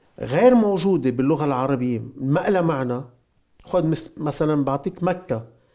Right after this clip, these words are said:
هي الأرض المنخفضة. كانوا يكتبوا مكة كتة، مثلًا يحطوا مرتين الكاف،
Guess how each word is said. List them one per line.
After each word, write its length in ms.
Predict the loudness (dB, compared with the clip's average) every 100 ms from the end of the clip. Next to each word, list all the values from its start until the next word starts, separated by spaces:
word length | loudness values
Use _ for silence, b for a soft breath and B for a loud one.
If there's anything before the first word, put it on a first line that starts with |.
| b
هي 160 | -2 0
الأرض 320 | 0 -2 0
المنخفضة. 1040 | 0 0 -2 -4 -2 -2 -4 -4 -4 -6 -12 b b b -2
كانوا 200 | 0 0
يكتبوا 560 | -2 -6 -8 -2 -2 -4 B B B _ _
مكة 720 | -4 -2 0 -4 -10 _ -4 -4 -6 -6
كتة، 760 | -4 -4 -10 _ _ _ -6 -6 -10 _ _
مثلًا 520 | -10 -6 -4 -2 -2
يحطوا 720 | -2 -4 -6 -6 -8 -8 -4 -4
مرتين 420 | -4 -2 -2 -2
الكاف، 600 | -4 -4 -4 -4 -8